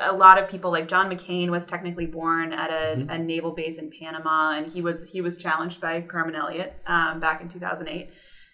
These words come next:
Speaker 1: And, uh, so, you know, so there are certainly people that have not, that are, have not been born inside the United States proper that have still been able to run for elected office. Um, but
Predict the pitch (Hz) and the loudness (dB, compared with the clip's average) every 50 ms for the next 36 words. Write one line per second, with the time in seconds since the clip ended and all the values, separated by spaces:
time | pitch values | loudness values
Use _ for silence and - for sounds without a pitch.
0 | _ - - 185 185 185 180 180 180 180 180 180 175 185 185 180 180 180 180 180 | _ -8 -4 0 2 4 4 4 4 4 2 2 2 4 6 6 6 6 4 2
1 | - - 240 233 233 254 240 202 185 190 - - 214 208 208 202 202 196 - 214 | 4 4 6 6 6 4 2 0 0 0 -2 -4 -2 2 2 2 2 2 0 -2
2 | 202 196 196 196 185 180 - 180 175 170 165 160 165 160 160 - - - - 170 | -2 -2 -4 -6 -8 -6 -8 -8 -6 -4 -4 -2 0 -2 -2 -4 -8 -6 -4 -2
3 | 160 165 170 165 165 165 165 165 165 165 - - 170 165 165 160 160 160 160 - | -2 -2 0 2 6 6 6 6 6 2 -2 -8 -6 -6 -4 -4 -6 -8 -10 -10
4 | - 170 175 180 180 180 170 170 170 170 165 165 165 160 160 160 156 - 165 165 | -8 -2 0 0 0 0 -2 -4 -4 -4 -2 -2 0 0 -2 -2 -6 -8 -6 -6
5 | 165 165 165 170 160 160 156 156 151 151 147 143 - - 160 156 151 151 156 151 | -8 -6 -4 0 0 2 2 2 0 -2 -4 -8 -8 -2 0 0 0 0 -2 -6
6 | - - 170 165 160 156 160 165 160 160 - - - 151 151 151 - - - 143 | -8 -8 -8 -6 -4 -2 -2 -2 -4 -6 -8 -10 -8 -8 -8 -8 -10 -4 0 2
7 | 143 139 135 131 131 - - - - - - - 175 175 175 - - 160 151 151 | 2 2 2 -2 -6 -8 -10 -10 -12 -14 -16 -16 -18 -16 -16 -12 -12 -10 -10 -10
8 | - - - - - - - - - 160 156 151 151 151 - - 170 165 156 156 | -12 -12 -12 -10 -10 -10 -10 -10 -10 -8 -6 -6 -6 -8 -10 -10 -6 -6 -4 -4
9 | 165 170 175 160 156 - - - - - - - - - - - - - - - | -6 -8 -8 -8 -6 -6 -8 -8 -10 -8 -6 -6 -6 -6 -8 -12 -16 -16 -16 -20
10 | - - - - - - - _ _ _ 196 202 196 190 185 180 180 175 175 185 | -20 -20 -20 -20 -20 -20 -20 _ _ _ 8 10 12 12 12 12 10 6 0 -6
11 | 190 180 294 285 254 247 247 - - - | 2 6 8 8 8 8 4 0 -6 -10